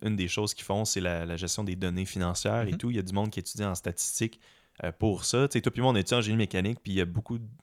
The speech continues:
Speaker 1: d'ingénieurs mécaniques, je pense, qui, qui traitent, euh, justement dans, ou, euh, génie industriel, là, qui traitent
Speaker 2: Ouais.
Speaker 1: de données, justement, puis qui travaillent là-dedans. À que-, à quel point est-ce que, mettons, toi, personnellement, dans ton expérience, t'avais travaillé avec des statistiques puis de la gestion des données, peut-être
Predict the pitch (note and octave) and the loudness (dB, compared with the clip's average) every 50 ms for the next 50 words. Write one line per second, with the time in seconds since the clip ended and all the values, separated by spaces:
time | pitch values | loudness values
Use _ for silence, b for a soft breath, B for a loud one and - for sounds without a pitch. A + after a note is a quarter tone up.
0 | _ _ - G2 F#2+ F#2+ F2+ F2 F#2 G#2 G2+ F#2+ - G2 F2+ F#2 F#2+ - - F#2+ | _ _ -4 -2 0 2 2 2 2 2 2 0 0 0 0 0 0 0 -2 -2
1 | F#2+ - - - - - _ _ _ - - - - - - - - _ _ _ | -2 -2 -4 -8 -14 -20 _ _ _ -20 -20 -18 -8 -6 -4 -4 -4 _ _ _
2 | _ - - F#2+ F2+ F2+ F2 - - F#2 F#2 G2 G2+ F2 F2 b b b b b | _ -8 -6 -4 -4 -4 -6 -6 -4 -2 -2 -2 -2 -4 -6 b b b b b
3 | b b - G#2+ G#2 A2 - A2 G2 F#2+ F#2+ G2+ A2 A2+ G2 - - - G2+ F#2 | b b -2 0 0 0 2 2 2 2 2 2 2 2 2 2 0 2 2 2
4 | F#2 B2 C3+ C3 B2 A#2+ - - - - G2+ G2 - G2 F#2+ G2 F#2+ F#2 F#2 G#2 | 2 2 0 -2 -4 -6 -8 -12 -6 -6 -6 0 2 2 4 6 6 4 6 4
5 | A#2 - - F#2+ F2+ F#2+ A2 - - - - - _ - - F#2 F#2 G2 F#2+ F2+ | 2 2 0 0 0 -2 -4 -6 -10 -16 -18 -16 _ -4 -2 0 0 2 0 -2
6 | F2 F#2 F#3 A#2+ C3 C3+ B2 b b b b b b b b b b b _ _ | -2 -4 -4 -4 -4 -6 -10 b b b b b b b b b b b _ _
7 | _ _ _ - G#2 - A2 - G2 - G#2+ F#2 - A#2+ A#2 G#2 - - G#2 G2+ | _ _ _ -4 0 2 2 2 4 2 2 6 6 6 6 6 6 6 6 6
8 | F#2+ F#2 - G2+ G2 - A2 - G2+ - - G2+ F#2 G#2 G#2 G2+ - F#2+ F2+ - | 6 4 2 2 2 2 0 0 0 0 2 2 2 2 2 2 2 0 -2 -2
9 | - F2+ F2 F2 F#2 F#2 - F2+ F2 E2+ D#2+ - F2 E2+ E2+ F2+ F#2 F#2 E2+ E2 | 0 0 0 0 0 0 0 0 0 0 -2 -2 -2 0 0 0 0 0 -2 -2
10 | - - F2 - - - - G#2+ - - F#2+ F2 F2 F2+ F2 - - G2 F#2+ F#2 | -2 -4 -4 -4 -4 -6 -6 -6 -6 -4 -2 -2 -2 -2 -2 -2 0 0 2 4
11 | F#2 F#2 F2+ F#2+ F#2+ F#2+ - - - F#2+ - | 4 6 6 4 4 2 0 -2 -2 -4 -4